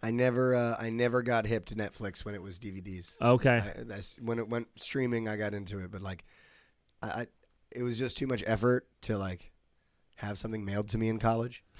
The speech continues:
Speaker 2: Right,
Speaker 1: You know, like,
Speaker 2: yeah.
Speaker 1: I was just like, "I, I gotta go to the freaking student center and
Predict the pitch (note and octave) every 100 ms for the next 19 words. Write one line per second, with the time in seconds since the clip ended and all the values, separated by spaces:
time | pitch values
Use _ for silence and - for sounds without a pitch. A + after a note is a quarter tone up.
0 | - B2+ C3+ A#2 D3 C#3+ C3 B2+ A2+ F2
1 | - - C3 C3 B2+ B2+ A#2 A#2 C3+ -
2 | - A#2 A2+ G#2 A2 G2+ A2+ G#2+ G2+ F#2+
3 | F#2 - - G#2 G#2+ - A2 A2 A2 G2